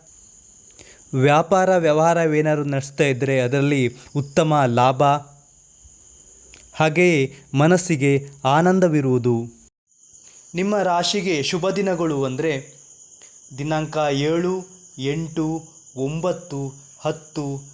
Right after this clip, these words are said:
ಹನ್ನೊಂದು, ಇಪ್ಪತ್ತು, ಇಪ್ಪತ್ತೊಂದು, ಇಪ್ಪತ್ತಾರು ಹಾಗೂ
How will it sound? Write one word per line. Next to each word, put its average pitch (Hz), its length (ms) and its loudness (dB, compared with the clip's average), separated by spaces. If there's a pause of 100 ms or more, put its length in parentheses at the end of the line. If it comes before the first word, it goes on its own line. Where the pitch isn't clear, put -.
(160)
ಹನ್ನೊಂದು, 147 720 -4 (260)
ಇಪ್ಪತ್ತು, 139 760 -8 (220)
ಇಪ್ಪತ್ತೊಂದು, 139 800 -6 (220)
ಇಪ್ಪತ್ತಾರು 139 640 -6
ಹಾಗೂ 127 420 -6